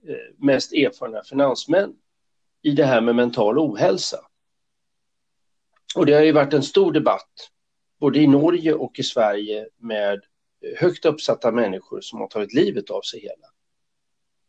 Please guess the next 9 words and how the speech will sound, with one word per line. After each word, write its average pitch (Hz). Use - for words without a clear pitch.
Och 151
det 196
är, 131
är 123
ett 151
exempel 98
på 101
att, 131
eh, 110